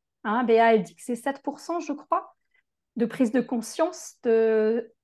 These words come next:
de liberté d'être soi pour que ça bascule derrière. C'est pas plus que cinquante pour cent.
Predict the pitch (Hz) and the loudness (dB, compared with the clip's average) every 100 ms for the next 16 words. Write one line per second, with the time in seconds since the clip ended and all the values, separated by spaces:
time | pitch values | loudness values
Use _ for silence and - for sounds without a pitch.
0 | - 247 226 254 240 240 254 196 226 - | -14 -6 -2 2 2 2 -2 0 0 0
1 | 269 320 - - - - 240 240 240 202 | 0 0 -2 -14 -12 -8 -4 -4 -4 -2
2 | 220 220 240 214 214 208 214 - 214 247 | -2 -4 -6 -2 -2 -2 -4 -8 -4 -2
3 | 240 233 - 233 220 214 208 - - - | -4 -10 -10 -10 -10 -10 -12 -14 -20 -18
4 | 220 | -18